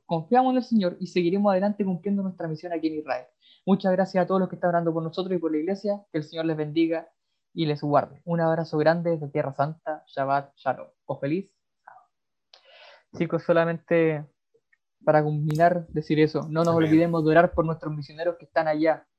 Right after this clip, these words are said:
Speaker 1: siendo la punta de la lanza en esas zonas complicadas como Jordania, Transjordania, Cisjordania, eh, Israel, Palestina. Y aquí, donde tenemos paz, donde no nos caen misiles, donde no tenemos que ir corriendo a refugio, donde no tenemos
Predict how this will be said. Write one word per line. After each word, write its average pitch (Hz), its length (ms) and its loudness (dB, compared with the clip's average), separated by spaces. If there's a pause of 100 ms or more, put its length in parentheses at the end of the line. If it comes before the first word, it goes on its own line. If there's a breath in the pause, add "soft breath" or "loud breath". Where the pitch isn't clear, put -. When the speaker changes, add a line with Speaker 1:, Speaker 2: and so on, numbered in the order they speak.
Speaker 1:
siendo 160 300 -4
la 147 140 2
punta 170 300 0
de 175 80 6
la 170 100 6
lanza 180 480 0 (580)
en 156 200 -2
esas 151 240 -4
zonas 160 300 2
complicadas 151 600 4
como 139 240 -2
Jordania, 147 500 2
Transjordania, 151 680 0
Cisjordania, 156 840 -2
eh, 143 200 -6 (340)
Israel, 139 680 4
Palestina. - 480 -12 (760)
Y 165 520 4
aquí, 190 440 2 (200)
donde 160 240 4
tenemos 190 320 4
paz, 196 320 4
donde 156 260 0
no 175 80 -2
nos 208 140 0
caen 214 260 6
misiles, 202 320 2
donde 175 200 0
no 190 100 0
tenemos 208 280 4
que 208 80 -2
ir 190 80 -6
corriendo 214 340 2
a 208 40 4
refugio, 226 460 -6 (200)
donde 165 320 -4
no 180 140 2
tenemos 202 420 2